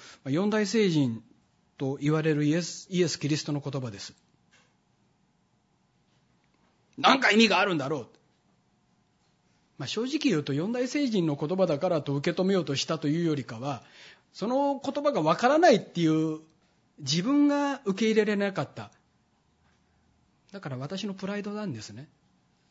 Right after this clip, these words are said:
その言葉を何とか理解しようとしたのは。それでも、その御言葉が後々に生きるんです。まあ、その時の私は、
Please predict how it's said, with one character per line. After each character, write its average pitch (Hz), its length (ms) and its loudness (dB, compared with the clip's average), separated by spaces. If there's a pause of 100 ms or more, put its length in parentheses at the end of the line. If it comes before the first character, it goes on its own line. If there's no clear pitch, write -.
(120)
そ - 160 -4
の 156 100 2
言 160 140 0
葉 170 140 0
を 135 100 0
何 151 180 0
と 139 80 -8
か 127 100 -8
理 143 120 -4
解 123 180 -6
し 123 160 -4
よ 123 80 -8
う 113 40 -14
と - 100 -18
し - 100 -8
た 110 120 -14
の 87 100 -20
は。 - 40 -20 (1900)
そ 359 180 -2
れ 392 100 2
で 381 80 2
も、 262 320 2 (1400)
そ - 180 -4
の 175 100 2
御 170 100 2
言 - 20 -8
葉 165 380 -4
が 160 280 -6 (280)
後 147 260 -6
々 160 120 -2 (100)
に 139 200 -2
生 139 80 -4
き 175 120 -6
る 143 100 -4
ん 92 80 -14
で 92 60 -18
す。 - 180 -20 (320)
ま 190 140 -2
あ、 175 40 0
そ 214 140 -4
の 247 100 0
時 277 200 0
の 202 100 4
私 175 300 -2
は、 196 240 -2